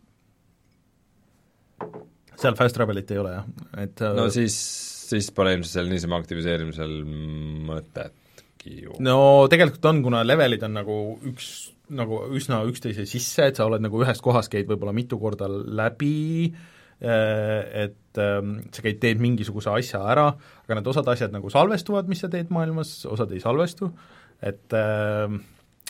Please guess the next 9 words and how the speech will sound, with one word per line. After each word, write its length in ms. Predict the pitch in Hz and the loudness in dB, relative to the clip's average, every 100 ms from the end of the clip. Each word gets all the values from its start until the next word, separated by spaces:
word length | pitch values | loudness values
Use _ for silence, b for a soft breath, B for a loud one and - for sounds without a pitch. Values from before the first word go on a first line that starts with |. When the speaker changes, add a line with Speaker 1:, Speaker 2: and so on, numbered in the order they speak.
| - | -12
Speaker 1:
et 120 | 113 | -6
sul 120 | - 110 | -2 4
võib-olla 420 | 135 131 110 107 | 6 6 4 4
on 120 | 101 | 2
mõistlik 320 | 123 123 - | 0 -2 -6
nagu 480 | 101 98 98 98 101 | -4 -2 -2 -2 -2
salvestada 520 | 101 123 92 - 90 82 | 2 2 2 -6 -10 -8
selles 300 | - 85 - | -10 -10 -8
punktis. 480 | - 110 - - | -4 -4 -4 -16